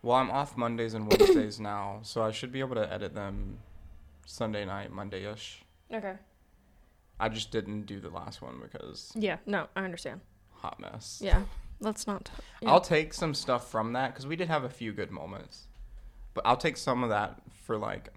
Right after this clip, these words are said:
Speaker 1: an introduction.
Speaker 2: Yeah, that's fine.
Speaker 1: We should make, like, an introduction after next week so that we have, like, enough stuff recorded between us.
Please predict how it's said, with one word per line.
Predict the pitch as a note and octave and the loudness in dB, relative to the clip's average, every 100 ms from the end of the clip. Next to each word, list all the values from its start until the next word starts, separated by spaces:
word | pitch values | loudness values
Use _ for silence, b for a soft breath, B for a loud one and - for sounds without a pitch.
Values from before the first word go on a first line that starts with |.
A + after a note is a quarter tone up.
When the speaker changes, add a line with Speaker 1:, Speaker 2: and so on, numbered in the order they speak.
| - | -8
Speaker 1:
an | - A2 | -6 -4
introduction. | G#2 - - F#2 - G2+ G2+ - b b | -6 -6 -4 -4 -6 -10 -10 -12 b b
Speaker 2:
Yeah, | A#3+ | 4
that's | G#3+ B3+ | 4 2
fine. | G#3 G3+ - | -2 -4 -4
Speaker 1:
We | - C3+ | -2 0
should | E3 | 0
make, | D#3+ D#3+ | 0 0
like, | E3+ E3 | 0 -2
an | |
introduction | A#2 A#2 A2+ A2+ - A2 G2+ G2+ - - | -2 -2 -2 -2 -2 -6 -6 -10 -12 -6
after | G#2 G#2+ A#2 | -6 -4 -8
next | G2+ G2 - - | -8 -8 -10 -10
week | C3 C#3 | -10 -6
so | - - | -6 -4
that | A2+ | -6
we | G#2+ | -6
have, | A2 A2 - | -8 -8 -6
like, | G2 F2+ - A#2+ | -6 -8 -10 -10
enough | A2+ F#2 - | -8 -8 -8
stuff | - - - - | -12 -12 -12 -14
recorded | - - - | -14 -12 -12
between | - - - | -14 -14 -14
us. | G#1 - - | -14 -14 -14